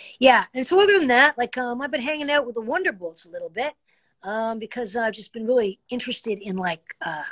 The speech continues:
flying real fast and stuff and doing some, like, performance art. You know what I'm saying? So that's kinda cool too. And, uh, I was thinking about maybe being a stuntman, you know, on the side. But, um, yeah, kinda dangerous. I mean, heck,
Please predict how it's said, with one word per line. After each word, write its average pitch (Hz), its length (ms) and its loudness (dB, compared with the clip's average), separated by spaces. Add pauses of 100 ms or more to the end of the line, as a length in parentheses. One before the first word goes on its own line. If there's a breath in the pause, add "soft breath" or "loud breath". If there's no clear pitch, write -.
(120)
flying 196 480 0
real 180 160 0
fast 160 520 0
and 202 80 -8
stuff 208 240 -4
and 202 100 -4
doing 190 200 -2
some, 170 200 -4
like, 151 220 -8 (580)
performance 208 500 0
art. 247 240 8 (180)
You 202 100 -4
know 214 60 0
what 226 40 0
I'm 208 60 -4
saying? 233 320 -2 (400 loud breath)
So - 120 0
that's 349 220 2
kinda 262 240 -6
cool 233 240 -12
too. 277 320 -8
And, 202 140 -6
uh, 208 80 -8
I - 20 -6
was 202 160 -12
thinking 392 240 -6
about 381 240 -2
maybe 381 240 -2
being 381 240 -4
a 370 40 -6
stuntman, 214 680 -4
you 165 60 -16
know, 277 260 -6 (440)
on 294 140 -2
the 311 60 -6
side. 403 440 -2 (500 soft breath)
But, 220 360 -4
um, 208 460 -6 (800)
yeah, 180 340 -4 (420)
kinda 247 240 -2
dangerous. 170 580 -10
I - 40 -10
mean, 233 160 0
heck, 214 260 -2